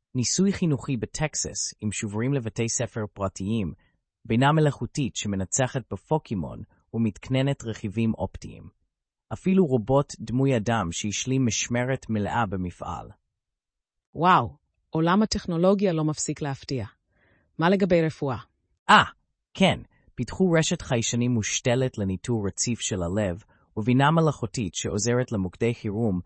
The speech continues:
Speaker 1: לזהות פניות דחופות של בני נוער.
Speaker 2: חדשות מעולות.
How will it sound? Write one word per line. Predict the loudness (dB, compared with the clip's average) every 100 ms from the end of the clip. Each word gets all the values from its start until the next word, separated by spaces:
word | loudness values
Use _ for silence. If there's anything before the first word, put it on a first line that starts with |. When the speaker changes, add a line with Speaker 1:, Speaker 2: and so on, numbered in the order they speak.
| _ -6
Speaker 1:
לזהות | -2 0 2 2 0
פניות | -2 0 -2 -6
דחופות | -12 -8 -4 -4 -4 -16
של | -10 -8
בני | -4 -2 0
נוער. | 0 -2 -4 -12 -20 _ _ _ _ _ _
Speaker 2:
חדשות | -6 -2 0 2 2 2
מעולות. | 2 2 0 -4